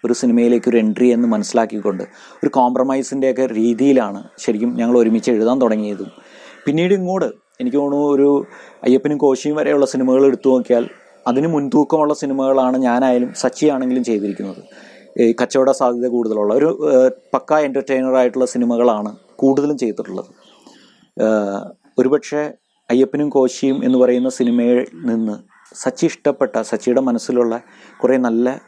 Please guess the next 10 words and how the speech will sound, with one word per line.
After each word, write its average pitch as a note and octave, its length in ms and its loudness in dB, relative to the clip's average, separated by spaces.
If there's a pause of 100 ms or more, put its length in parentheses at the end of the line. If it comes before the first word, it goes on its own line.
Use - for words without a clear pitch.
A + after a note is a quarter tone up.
(200)
കഥകളും A2 440 0
സിനിമകളും A#2+ 580 0 (420)
നമുക്ക് A#2+ 300 -2
കാണാൻ A#2+ 300 2
പറ്റിയില്ല A#2 560 -2
എന്ന് A#2 160 -2
പറയുന്നതാണ് G#2+ 380 -2
സത്യം. - 480 -14 (540)
കാരണം D3+ 240 -2
അതൊരു E3+ 400 0